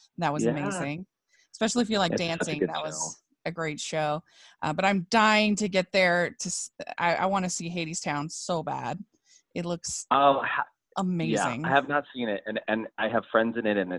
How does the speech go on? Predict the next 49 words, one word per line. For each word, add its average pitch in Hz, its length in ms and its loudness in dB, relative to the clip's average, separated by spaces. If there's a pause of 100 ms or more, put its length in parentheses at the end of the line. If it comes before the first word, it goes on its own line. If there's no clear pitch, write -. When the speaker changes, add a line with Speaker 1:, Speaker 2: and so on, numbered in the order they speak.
Speaker 2:
everyone 92 300 -2
just 87 220 -4
said, 85 120 4 (180)
everyone 101 340 0
just - 160 -16
raves 82 240 0
about 69 240 -6
it. 78 60 0
And 110 100 -2
I 120 140 4
love, 113 320 4 (440)
I 139 40 -4
mean, 156 140 2
there's - 180 -6
nothing 110 280 0
like, 90 200 -2 (520)
you 117 100 -2
know, 98 140 0 (100)
good 139 260 6
Broadway, 101 420 2 (120)
good - 80 -12
musical 101 420 -6
theater. 90 440 2
There's 92 160 -6
just - 100 2
Speaker 1:
Yeah. - 120 2
Speaker 2:
nothing 76 200 -2
like - 260 -6
it. 65 260 -4
It's - 120 -20
just, - 120 -20 (160)
it's - 180 -4
just - 200 -4
awesome. - 440 -6 (160)
Speaker 1:
Yeah, 247 460 2
I 160 100 -2
mean, 208 280 -2
and 196 300 2
I, 202 300 2
there, 214 280 2
I 214 120 6
would 208 100 0
have 202 160 -4
zero 208 560 0
chance 185 300 -2
of 185 80 -4
getting 175 220 -2
tickets, 170 440 -4
but, 165 240 0